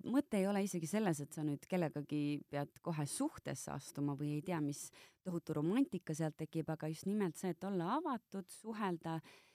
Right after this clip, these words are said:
ja võib-olla läbi selle ka siis õppida ennast tundma ja, ja, ja see üksioleku periood võib-olla on hea ka mõelda sellele, et, äh, mida me ise siis võib-olla, mida valesti teeme, aga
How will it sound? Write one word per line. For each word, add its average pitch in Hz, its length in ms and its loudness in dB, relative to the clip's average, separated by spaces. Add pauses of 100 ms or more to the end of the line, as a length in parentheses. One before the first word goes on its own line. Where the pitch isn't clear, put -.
(140)
ja 170 40 -6
võib-olla 190 320 4
läbi 175 240 2
selle 208 240 0
ka 165 80 -2
siis 156 240 0
õppida 165 320 -6
ennast 196 400 4
tundma 151 560 4
ja, 143 220 0 (680)
ja, 165 280 2 (200)
ja 160 160 -2
see 185 140 0
üksioleku 165 560 0
periood 165 400 2
võib-olla 156 240 0
on 156 80 2
hea 165 360 2
ka 160 120 -2
mõelda 156 240 2
sellele, 151 400 0
et, - 180 -14
äh, 143 180 -4 (1080)
mida 180 400 0
me 151 140 2
ise 165 360 0 (460)
siis - 400 -20
võib-olla, 139 320 -12 (420)
mida 151 220 -12
valesti 226 480 -4
teeme, 185 300 0
aga 170 160 -2